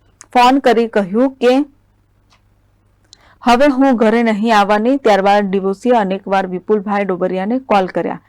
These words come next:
પરંતુ કોઈ જવાબ ન મળતા પોતાની સાથે ઠગાઈ થઈ હોવાનું માલુમ પડ્યું હતું, જેથી સરથાણા પોલીસ મથકમાં ફરિયાદ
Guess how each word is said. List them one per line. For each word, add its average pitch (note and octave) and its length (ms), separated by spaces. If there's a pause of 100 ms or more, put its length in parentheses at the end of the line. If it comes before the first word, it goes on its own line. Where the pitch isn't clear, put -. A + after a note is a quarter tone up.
(280)
પરંતુ C4 300
કોઈ C#4+ 200
જવાબ G#3+ 400
ન A3 60
મળતા G#3 440
પોતાની G#3+ 480
સાથે G#3+ 400
ઠગાઈ G3 360
થઈ G3 180
હોવાનું F#3+ 500
માલુમ F3+ 280
પડ્યું D#3+ 360
હતું, E3+ 220 (560)
જેથી G#3 280
સરથાણા C4+ 500
પોલીસ D4 340
મથકમાં C4 460
ફરિયાદ A#3+ 400